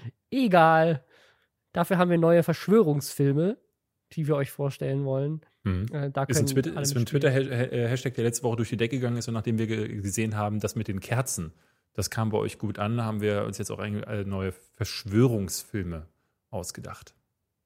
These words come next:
Speaker 1: Außerdem, auch Sido ist jetzt dabei bei den Verschwörungstheoretikern. Äh, der, einer der weltbesten Tennisspieler ist mit dabei.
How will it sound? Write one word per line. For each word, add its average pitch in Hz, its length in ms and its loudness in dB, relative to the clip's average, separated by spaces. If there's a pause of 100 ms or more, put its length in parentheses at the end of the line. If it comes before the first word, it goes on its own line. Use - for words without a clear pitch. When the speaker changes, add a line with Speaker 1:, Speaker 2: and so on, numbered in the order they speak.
(640)
Speaker 1:
Außerdem, 175 640 2 (140)
auch 139 200 2
Sido 165 480 2
ist - 220 -4
jetzt 196 240 -4
dabei 185 260 2
bei 180 80 0
den 180 140 0
Verschwörungstheoretikern. 180 1200 -2 (320)
Äh, 151 200 -2
der, 156 220 -6
einer 160 180 2
der 151 200 2
weltbesten 165 640 -2
Tennisspieler 196 880 0
ist - 360 -8
mit 175 200 0
dabei. 165 400 2